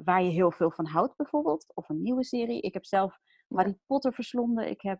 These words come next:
Speaker 1: eh, In de Bal van de Ring verslonden, ik heb de series van David Eddings en van Terry Brooks verslonden.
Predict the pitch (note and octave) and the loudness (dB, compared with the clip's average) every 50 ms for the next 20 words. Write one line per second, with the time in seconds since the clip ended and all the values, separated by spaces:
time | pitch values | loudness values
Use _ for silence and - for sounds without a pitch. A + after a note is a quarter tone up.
0 | _ _ - - - F#3 F3+ F3 - - - F#3 E3+ F3+ F3+ - - G3 F#3+ G3 | _ _ -14 -10 -6 -6 -6 -6 -6 -6 -4 -4 -2 -2 -2 -2 -4 -4 -4 -2
1 | G3+ A#3+ B3 B3 - A3 - - G#3+ G#3 G#3 G3+ F#3 F#3 F3+ F3+ - F3 - - | -2 0 0 -2 -2 -4 -8 -6 -4 -4 -2 -2 0 0 0 -2 -4 -4 -6 -6
2 | F3+ F#3 F#3 - - F#3 F3+ F#3 F#3+ - - - - F3+ E3 F3+ F#3 F3+ F3+ - | -6 -6 -6 -8 -6 -6 -6 -6 -8 -10 -10 -8 -8 -4 -2 -2 -2 -4 -6 -6
3 | - - G3+ G3 F#3+ F#3 F3 E3+ - - - - F3+ F3 F3 _ - E3+ E3 E3 | -4 -2 -2 0 0 -2 -4 -6 -10 -10 -8 -6 -6 -6 -6 _ -8 -6 -6 -4
4 | F3 E3+ D#3+ E3+ E3+ E3 G3 B3 C4 - - - - G#3 - A3+ A3+ A#3+ A#3+ G#3 | -4 -4 -4 -4 -4 -2 0 0 0 0 -4 -10 -10 -4 -2 0 2 2 4 4
5 | G3 A3 D#4 | 4 4 4